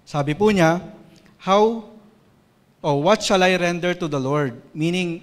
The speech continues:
ano kaya, ano yung pwede kong maibalik, maibigay sa, kay God, no? Dahil sa napakaraming benefits na binigay po niya sa akin. I believe isa itong tanong na siguro pwede na ring natanong natin sa sarili natin. Tama ba?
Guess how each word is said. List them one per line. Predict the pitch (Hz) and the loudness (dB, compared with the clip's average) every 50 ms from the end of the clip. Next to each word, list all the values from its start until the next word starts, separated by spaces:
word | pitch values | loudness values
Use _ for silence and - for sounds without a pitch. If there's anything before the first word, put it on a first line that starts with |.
| - | -8
ano | 170 185 190 | -8 -6 -4
kaya, | 214 208 220 - | -4 -4 -2 -2
ano | 196 208 208 208 | 0 0 0 0
yung | 202 208 | 0 -2
pwede | 202 180 175 175 - | -2 -2 -2 -2 -4
kong | 196 175 180 | -4 -4 -2
maibalik, | 185 175 139 123 143 139 156 180 185 - - - - - - _ _ _ | -2 -4 -2 -2 -2 -2 -2 -2 -4 -6 -10 -20 -20 -20 -20 _ _ _
maibigay | - 147 151 156 143 147 156 - 156 160 170 175 156 123 104 101 - - - _ _ _ _ _ _ _ _ _ | -8 -6 -6 -4 -4 -4 -4 -2 0 0 0 0 -2 -4 -8 -12 -18 -20 -20 _ _ _ _ _ _ _ _ _
sa, | - - - 151 135 135 131 127 127 123 123 120 120 | -16 -8 -4 -2 -2 -2 -2 -2 -4 -6 -6 -8 -8
kay | - - 160 | -4 -4 -4
God, | 135 - 147 156 156 143 131 | -2 0 0 0 0 0 -2
no? | 127 123 127 135 135 147 - _ _ _ _ _ _ _ _ _ _ | -6 -6 -6 -6 -8 -10 -14 _ _ _ _ _ _ _ _ _ _
Dahil | - 165 165 175 185 190 185 | -2 0 2 4 4 2 2
sa | - 185 165 | 0 -2 0
napakaraming | 170 180 185 180 - 180 165 175 170 170 175 175 180 175 | 2 2 2 2 2 -2 -2 0 2 4 4 4 2 0
benefits | 156 135 151 156 156 165 156 - 135 123 120 - - - - - - _ _ _ _ | -2 -2 0 0 0 -2 -2 -4 -8 -10 -10 -10 -12 -14 -14 -16 -20 _ _ _ _
na | 151 151 | -10 -8
binigay | 139 143 151 147 147 143 147 143 | -6 -4 -2 -2 0 0 -2 -2
po | 147 147 143 131 120 | -4 -6 -8 -8 -8
niya | 117 117 117 | -8 -10 -10
sa | 110 - 110 110 101 95 | -10 -12 -12 -12 -14 -14
akin. | 92 104 104 98 95 101 - _ _ _ _ _ _ _ _ - - - - - - | -14 -16 -16 -16 -18 -20 -20 _ _ _ _ _ _ _ _ -20 -20 -20 -20 -12 -8
I | 151 151 | -6 -4
believe | 160 196 233 226 | 0 0 0 0
isa | 214 208 - 233 | 0 2 2 2
itong | 214 - 220 220 | 2 2 0 0
tanong | 220 - 226 226 202 180 180 180 180 190 196 196 196 | 0 0 0 0 2 2 0 0 -2 -4 -8 -8 -6
na | 190 180 | -6 -4
siguro | - 220 185 202 226 214 208 208 214 208 - | -4 -6 -4 -2 0 2 2 0 0 -2 -2
pwede | 196 190 175 | -2 0 0
na | 190 190 196 | 0 0 0
ring | 185 185 185 185 | -2 -2 -2 0
natanong | 185 180 170 160 156 156 - 165 165 170 170 | 0 0 0 0 -2 -2 -2 -2 -2 -2 0
natin | 170 165 156 165 156 147 | 0 0 -2 -2 -4 -4
sa | 165 156 | -4 -4
sarili | - 160 147 151 151 151 | -4 -2 -2 -2 -2 -2
natin. | 147 139 127 127 - 139 131 | -2 -2 -2 -4 -4 -6 -6
Tama | 139 202 233 220 165 123 | -4 -4 -2 -2 -2 -2
ba? | 117 117 127 | -4 -6 -8